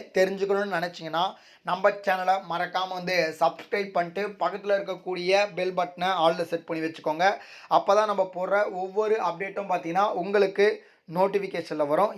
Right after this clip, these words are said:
இப்போ வாங்க வீடியோக்குள்ள போயிடலாம். அதாவது அதிமுக கூட்டணியில்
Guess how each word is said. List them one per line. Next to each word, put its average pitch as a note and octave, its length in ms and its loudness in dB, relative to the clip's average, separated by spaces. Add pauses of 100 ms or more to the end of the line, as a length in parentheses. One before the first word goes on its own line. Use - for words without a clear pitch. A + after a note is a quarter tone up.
(100)
இப்போ D#3 180 0 (120)
வாங்க D3 260 2 (300)
வீடியோக்குள்ள C#3+ 540 -6 (140)
போயிடலாம். C3+ 420 -2 (380)
அதாவது E3+ 420 6 (280)
அதிமுக A3+ 680 2 (240)
கூட்டணியில் G#3+ 580 -6